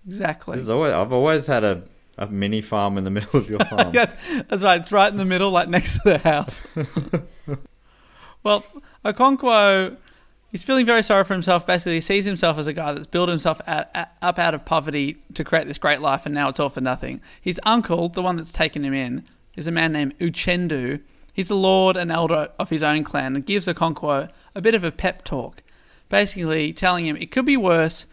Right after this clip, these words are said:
Speaker 1: and that he shouldn't be so down on himself. Uchendu explains that five out of his six wives and twenty-two of his children have died, and yet he hasn't hanged himself. He is still alive. He's still going on with his life.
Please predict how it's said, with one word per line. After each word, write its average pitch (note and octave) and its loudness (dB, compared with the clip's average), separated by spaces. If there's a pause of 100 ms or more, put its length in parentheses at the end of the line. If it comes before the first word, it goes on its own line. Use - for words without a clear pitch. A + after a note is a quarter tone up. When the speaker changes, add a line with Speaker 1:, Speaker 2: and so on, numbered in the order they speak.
(200)
Speaker 1:
and E3+ -6
that E3 -2
he E3 -2
shouldn't A3 -4
be G3 -2
so F3 -2
down D3+ -2
on C#3 -4
himself. C3 -6 (580)
Uchendu A#3 2
explains F3+ -2
that - -10
five A3 0
out F3+ 2
of E3 -4
his F3 -4
six - -8
wives D#3 -2
and F3 -6
twenty-two G3 -4
of E3 -2
his E3 -6
children E3+ -4
have - -14
died, C#3+ 2 (300)
and F3+ -2
yet F#3+ 0 (160)
he B3 0
hasn't G#3+ -2
hanged - -4
himself. C#3+ -4 (280)
He G#3+ 0
is F3+ -2
still F#3+ 2
alive. D3+ 4 (180)
He's F3+ -2
still E3 0 (520)
going D3 0
on C#3 0
with C3+ -4
his C3 -8
life. B2 -6